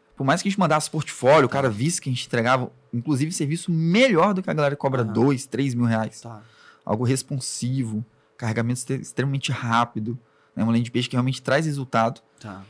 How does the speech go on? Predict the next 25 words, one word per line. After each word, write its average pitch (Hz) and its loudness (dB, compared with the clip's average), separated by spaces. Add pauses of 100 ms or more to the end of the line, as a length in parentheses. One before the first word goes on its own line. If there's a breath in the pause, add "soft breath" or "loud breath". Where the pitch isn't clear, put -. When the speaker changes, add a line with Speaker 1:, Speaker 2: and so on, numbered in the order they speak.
(200)
Speaker 1:
Então, 123 0
a - 0
gente 147 -2
ficou 139 -2
ali 143 0
uns 143 -4
dois 160 2
a 160 -2
três 147 0
meses 139 -4
patinando 113 0
no 113 0
Google, 98 -6 (420)
né? 127 0 (480 soft breath)
Vinha 143 -2
um 151 0
ou 127 2
outro, 151 -2
mas, 156 -6 (220)
assim, 110 -4 (360)
não, 131 2
não 139 0
fu-, - -8
não 143 2
rolou 147 2